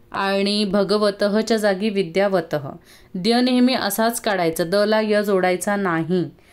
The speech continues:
संस्कृतमध्ये तसं चालत नाही, ठीक आहे. त्याच्यानंतर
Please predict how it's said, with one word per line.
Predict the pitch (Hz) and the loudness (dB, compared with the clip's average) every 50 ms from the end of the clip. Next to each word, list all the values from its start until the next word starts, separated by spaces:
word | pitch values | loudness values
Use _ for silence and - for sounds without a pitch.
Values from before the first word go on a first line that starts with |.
| - - _ _ _ - | -20 -20 _ _ _ -2
संस्कृतमध्ये | 214 196 190 - - 220 208 214 220 214 196 208 196 | 0 0 0 -2 -4 -8 -4 -2 -2 0 0 0 -2
तसं | 202 196 - 214 | -2 -4 -4 -6
चालत | 208 - 202 175 170 175 190 190 - | -2 -2 0 0 2 2 0 -2 -2
नाही, | 196 185 165 165 151 165 170 - - - - - - - | -4 -2 -2 -2 -2 -2 -4 -4 -6 -12 -20 -20 -16 -6
ठीक | - 196 196 285 | -4 -4 -2 -2
आहे. | 277 233 330 - _ - - - - - - - - - | -4 -4 -6 -10 _ -20 -20 -20 -20 -20 -20 -16 -8 -4
त्याच्यानंतर | 208 202 202 233 233 233 240 233 233 233 233 240 233 247 | -4 -2 0 0 0 2 2 4 2 2 4 2 2 2